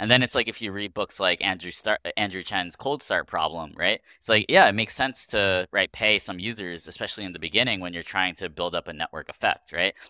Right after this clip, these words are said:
Just like a lot of my friends, right, like, that were starting scooter startups, you know, had worked <laughs> at Uber, um, and I was like, "Oh, like, right, like, Uber in the early days, I was most fascinated by the fact that they paid drivers to drive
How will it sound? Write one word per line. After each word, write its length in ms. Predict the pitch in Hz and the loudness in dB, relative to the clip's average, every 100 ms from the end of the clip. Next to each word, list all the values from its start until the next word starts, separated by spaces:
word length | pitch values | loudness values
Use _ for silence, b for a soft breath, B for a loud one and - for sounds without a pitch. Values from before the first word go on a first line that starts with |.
| B - | B -2
Just 160 | 135 135 | 0 6
like 240 | 110 - - | 6 4 4
a 60 | |
lot 120 | 113 120 | 6 8
of 60 | |
my 80 | 113 | 6
friends, 420 | - 107 101 - | 4 0 0 -6
right, 200 | - 101 | -2 -2
like, 160 | 85 85 - | -2 -6 0
that 180 | 95 92 | 0 2
were 220 | 98 90 - _ | -2 -2 -8 _
starting 400 | - 98 92 90 | -8 -4 -2 -4
scooter 340 | - - 147 131 | -12 -10 -6 -4
startups, 540 | 127 120 117 - - b _ | 0 2 2 0 -12 b _
you 80 | 104 | -4
know, 60 | |
had 180 | 98 92 | -2 0
worked 260 | 87 95 - | -2 -2 0
<laughs> 0 | |
at 140 | 98 92 - | 0 -4 -6
Uber, 420 | 131 120 110 101 B B B | -4 4 4 4 B B B
um, 500 | - 101 101 98 98 - | 4 6 8 6 0 -2
and 100 | 101 | -2
I 40 | |
was 60 | 101 | 0
like, 120 | 120 | 6
"Oh, 100 | 160 | 8
like, 260 | 107 95 - | 8 4 0
right, 200 | 117 113 | 0 2
like, 200 | 104 98 | 0 0
Uber 340 | 143 175 127 113 | -2 2 4 4
in 160 | 107 | 2
the 120 | 104 - | -2 -2
early 220 | 110 110 | -2 0
days, 260 | 110 135 104 | 2 4 4
I 100 | 101 | 2
was 120 | 98 | 0
most 300 | 104 123 - | -4 -4 2
fascinated 560 | 113 120 120 107 95 87 | 2 2 0 -4 -2 2
by 140 | 92 | 0
the 40 | |
fact 280 | 90 101 - | 2 0 0
that 100 | 95 | -4
they 100 | 90 | -8
paid 400 | - - 110 101 | -8 -4 -2 -2
drivers 640 | - 90 95 101 90 85 - | -4 2 4 4 0 -6 -8
to 120 | 85 | -10
drive 440 | 87 92 92 80 | 0 4 6 4